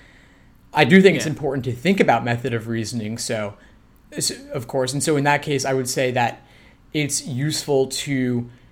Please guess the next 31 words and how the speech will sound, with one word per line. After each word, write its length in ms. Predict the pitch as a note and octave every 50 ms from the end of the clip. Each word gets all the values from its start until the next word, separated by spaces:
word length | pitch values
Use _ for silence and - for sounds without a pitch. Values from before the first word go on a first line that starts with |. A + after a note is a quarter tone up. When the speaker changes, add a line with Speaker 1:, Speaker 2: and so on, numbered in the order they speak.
| _ _ _ - _ _ _ _ _ _ _ _ _ _ _
Speaker 1:
thoroughly 480 | - - - F3+ F3 F3 F3 E3 D#3+ E3
understand 840 | - D#3 C3+ D3 D3 - - - D#3 D3 C#3+ C#3+ C#3 C3+ C3+ - -
logical 500 | C3+ C#3 C3+ C3+ C#3 B2 B2+ - C#3+ B2+
reasoning 460 | A#2+ C3 C3+ B2 B2+ C3+ A#2+ A#2+ A#2+
stimuli 600 | A#2+ - D3 C#3 D3 D3+ D3+ D3+ D3 D#3 D#3+ E3
and 300 | E3 - D3 C3 C3 B2+
then 260 | C3 C3 B2+ B2 B2+
consider 640 | A#2+ - C3 C3+ A#2+ - - C#3 C3 B2+ B2 A#2 A#2+ - - - _ _ _ _ _ _
how 580 | - - - C#3 C3+ C3 C3+ C3 C3 - - - _ _ _
there 160 | - C3+ C#3+
could 140 | C#3 - D3
be 80 | B2+ C3
different 320 | A#2+ C3+ C3 C3+ C3 B2+
question 300 | B2+ C#3 C3 - - C3
stems 280 | - C#3+ B2+ B2 B2 -
associated 840 | - - C3 B2 - - C#3 C#3+ C#3 - - C3+ A#2+ A2+ - - - - _ _ _ _ _ _ _ - _ _
with 220 | - C#3+ C#3 C#3 -
each 260 | C#3 C#3 B2+ B2 C3+
method 300 | C3 B2 B2 A#2+ C3+ B2
of 160 | B2+ A2 A2+
reasoning, 480 | A#2+ C3 C3 A#2 B2+ C3 A#2+ A#2 A2+ A2+
regardless 540 | A#2+ A#2 B2+ B2+ B2+ B2+ B2 B2 A#2+ A#2+
of 160 | - B2 A2+ G#2+
the 80 | A#2+
question 380 | A#2+ - C3+ C3 A#2 - - B2+
stem 240 | A#2 - B2+ A#2+ A#2+
type 220 | B2 - B2 B2
that 160 | B2 A#2+ A#2
you're 100 | - A2+
dealing 380 | G#2+ G#2+ B2 A#2+ G#2 G#2+ - A#3+
with. 300 | B3 - - - -